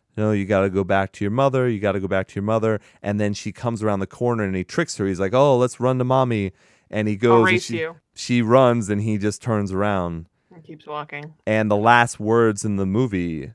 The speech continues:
Speaker 1: Frankie's saying, "But I love him."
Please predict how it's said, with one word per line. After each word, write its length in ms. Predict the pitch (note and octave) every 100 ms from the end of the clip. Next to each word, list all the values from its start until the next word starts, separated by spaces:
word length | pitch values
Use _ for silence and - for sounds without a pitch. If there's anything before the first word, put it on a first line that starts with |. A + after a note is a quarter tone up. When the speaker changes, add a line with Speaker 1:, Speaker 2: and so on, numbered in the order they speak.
| _
Speaker 1:
Frankie's 480 | _ G#2+ A2 G#2+ G2
saying, 540 | A2 G2 G2 F#2 F2+ - _
"But 160 | - G2+
I 120 | F#2+
love 300 | F#2 A2 A2+
him." 260 | G2 D2